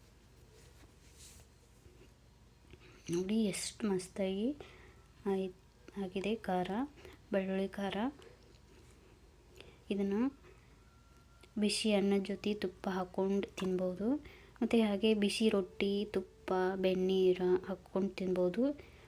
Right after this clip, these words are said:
ಒಂದು ರೊಟ್ಟಿ ತಿನ್ನೋರು ಒಂದು ಎರಡು ಮೂರು ರೊಟ್ಟಿ ತಿಂತಾರೆ. ಮತ್ತು ಹಾಗೆ ಚಪಾತಿ ಜೊತೆನೂ ಮಸ್ತ್ ಅನಿಸ್ತತಿ, ಮತ್ತು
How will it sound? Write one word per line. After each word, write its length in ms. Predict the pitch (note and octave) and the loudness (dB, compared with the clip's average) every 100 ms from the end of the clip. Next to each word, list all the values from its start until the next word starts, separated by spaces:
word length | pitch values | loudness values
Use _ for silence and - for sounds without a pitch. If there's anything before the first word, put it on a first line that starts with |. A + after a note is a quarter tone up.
| - | -8
ಒಂದು 260 | G#3+ G3+ G3+ | -2 0 2
ರೊಟ್ಟಿ 260 | F#3+ F#3 F#3+ | 0 -4 -6
ತಿನ್ನೋರು 460 | F#3 F#3+ F#3+ F#3 F#3 | -2 0 0 2 2
ಒಂದು 380 | F#3 F#3 F3+ | 4 2 2
ಎರಡು 300 | F3+ F3+ F3+ F#3 | 2 2 2 2
ಮೂರು 140 | F#3 F#3 | 2 -2
ರೊಟ್ಟಿ 220 | F3+ F#3+ | -2 -2
ತಿಂತಾರೆ. 460 | F#3 F#3 F3+ F3+ A#3+ E4 - - - - - - | -4 -4 -4 -2 -2 -2 -10 -20 -20 -20 -14 -6
ಮತ್ತು 140 | A#3 B3 | 2 4
ಹಾಗೆ 200 | A3+ A3+ | 6 6
ಚಪಾತಿ 460 | A3+ G3+ A3 A3 A#3+ | 4 2 2 6 6
ಜೊತೆನೂ 380 | A3 G#3+ G#3 A3 A#3+ | 6 2 4 6 4
ಮಸ್ತ್ 260 | G3+ - G#3 | 2 -4 0
ಅನಿಸ್ತತಿ, 500 | F#3+ F#3 G3+ - C4+ E4+ - - - - - | 0 0 -4 0 0 0 -8 -20 -20 -20 -4
ಮತ್ತು 160 | A3+ A3+ | -2 0